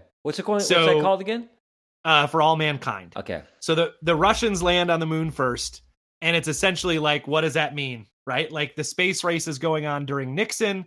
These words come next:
Speaker 2: They didn't land on the moon when they could have landed on the moon, right? Like, the Russians get there first,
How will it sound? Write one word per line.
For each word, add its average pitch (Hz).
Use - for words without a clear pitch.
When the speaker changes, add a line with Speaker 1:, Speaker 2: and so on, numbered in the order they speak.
Speaker 2:
They 147
didn't 147
land 143
on 139
the 131
moon 143
when 139
they 127
could 220
have 196
landed 190
on 170
the 160
moon, 165
right? 147
Like, 135
the 135
Russians 165
get 156
there 139
first, 190